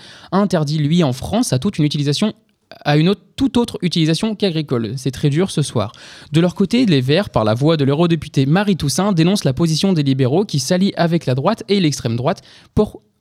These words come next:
opposer paysans et écologie. Pour elle, dans les colonnes du Monde, le paysage politique se sédimente entre, entre ceux qui veulent arrêter la transition et ceux qui veulent la continuer.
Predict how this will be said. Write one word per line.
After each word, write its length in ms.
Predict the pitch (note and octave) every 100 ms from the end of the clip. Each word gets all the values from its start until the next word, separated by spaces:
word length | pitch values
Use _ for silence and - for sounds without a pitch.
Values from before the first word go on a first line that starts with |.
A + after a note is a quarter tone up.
| -
opposer 500 | G3+ F#3 C#3 C3+ D#3 -
paysans 420 | G3 D#3+ C#3+ E3+ -
et 100 | F3+
écologie. 580 | E3+ F3 D#3 C3 B2+ - - - -
Pour 200 | F#3 C3
elle, 140 | C#3
dans 100 | F3
les 120 | C#3+ C3
colonnes 260 | E3+ F3
du 100 | C#3+
Monde, 300 | C3 C#3+ F3+
le 140 | - C#3+
paysage 460 | D#3 D3+ C#3+ C3+
politique 400 | - G3+ D#3+ G3+
se 100 | -
sédimente 540 | B2 - F#3+ D#3+ F3 D#3
entre, 180 | C#3 C3+ B2+ -
entre 240 | D3+ -
ceux 240 | B2+ - G3+
qui 180 | -
veulent 220 | C3 B2 A#2
arrêter 380 | F3 F3+ F3 F3+
la 80 |
transition 500 | C#3 - C#3+ C3+ D#3+ F3+ - -
et 100 | C3+
ceux 200 | B2+ D#3
qui 240 | G#3 -
veulent 140 | B2+ D#3
la 80 | C3+
continuer. 360 | D3 - F3+